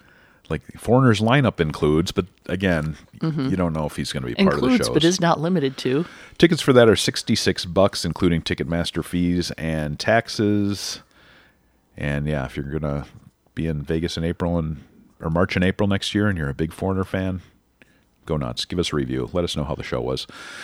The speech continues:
Speaker 1: Longtime Las Vegas legend Wayne Newton is returning with his show Up Close and Personal. Caesars Entertainment, you may recall,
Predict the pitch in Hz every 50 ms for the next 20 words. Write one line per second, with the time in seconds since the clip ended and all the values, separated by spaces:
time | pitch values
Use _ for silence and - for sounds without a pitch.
0 | - - - - - - 147 180 196 190 170 151 - 165 151 143 135 127 123 127
1 | 127 120 - - - 117 117 113 110 92 95 98 101 104 101 98 104 95 92 90
2 | 87 98 101 107 104 98 95 92 92 90 90 71 85 82 80 78 78 80 82 80
3 | - 82 78 - - - 87 87 87 87 85 82 82 82 78 - 92 90 90 85
4 | - - - 87 82 82 82 82 78 - 82 87 - - - 87 82 82 - 82
5 | 80 78 - - 98 98 - - 98 95 95 95 95 95 85 - - - - -
6 | - - - 143 139 123 127 120 120 110 104 92 - - 101 101 101 104 92 95
7 | 104 101 98 98 98 95 - - 107 101 104 98